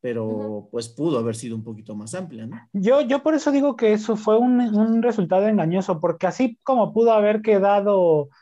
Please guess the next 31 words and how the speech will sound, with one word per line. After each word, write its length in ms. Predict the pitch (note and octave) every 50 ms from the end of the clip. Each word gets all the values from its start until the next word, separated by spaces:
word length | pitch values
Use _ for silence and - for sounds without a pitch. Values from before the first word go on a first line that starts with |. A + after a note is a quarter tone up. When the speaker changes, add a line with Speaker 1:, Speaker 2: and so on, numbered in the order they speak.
| _ - - - - _ _ _ _ _ _ _ _ _ _
Speaker 3:
cuatro 680 | - - G3 G3 G3+ G3 G3+ G#3 G3 F#3+ F3 E3+ E3 D#3+
uno, 680 | E3 F#3 G#3+ A#3 A3 A3 A3 G#3+ G#3+ G#3+ A3 A3 A3 -
tres 280 | - G3+ G3+ G3 G3 -
uno, 440 | A#3 A#3 A3+ A3+ B3+ D4+ F4+ F4+ _ _ _ _ _ _ _ -
también 420 | - E3+ D#3+ E3+ F3+ A#3+ C#4+ D4
se 120 | C#4+ C4
pudieron 460 | - - F#3 F3+ F#3 G3 A3 A3+ G#3 F3+
haber 300 | E3 E3 F3 G3 G3+ G#3
ido 380 | G#3+ G#3 G#3 F#3+ G3 F#3 E3+
dos 320 | D#3+ F#3+ G3 F#3+ G3 - G#3+
uno 240 | A3 G#3+ G#3 G3 -
favor 420 | - D#3+ D3+ D3+ F3 F#3 F3+ D#3+
Dortmund, 440 | D3+ F#3 B3 D#4 C4+ A3+ G#3+ G3+ F#3
porque 320 | F#3+ F3+ E3+ - - E3+
el 140 | E3+ F3 F3
gol 180 | E3+ G#3+ C4 B3+
que 100 | - C4
le 80 | A#3+
anulan 480 | F#3+ E3 D#3+ F3 G3 A3 B3 C#4 D#4+ F#4 F#4+ _ _ -
al 280 | G3 E3+ D3+ D3 D3
Dortmund, 360 | D#3 F3+ F#3 F#3+ B3 E4+ F#4+ - _ _ _ _ -
a 140 | - F3 E3
mí 100 | F#3+ A#3
no 80 | C4 C#4
Speaker 1:
Mm. 40 | C4+
Speaker 3:
me 80 | B3
parece 340 | - - D#3+ F3 F#3+ G#3 F3+
falta 360 | - - F3+ F#3 F#3+ - F3
sobre 340 | E3 E3+ D#3+ D3 D3 C#3+ D3
Ederson, 400 | D#3+ F3 F3 D#3+ - D#3 C#3+ D#3
¿eh? 160 | G3 A3 -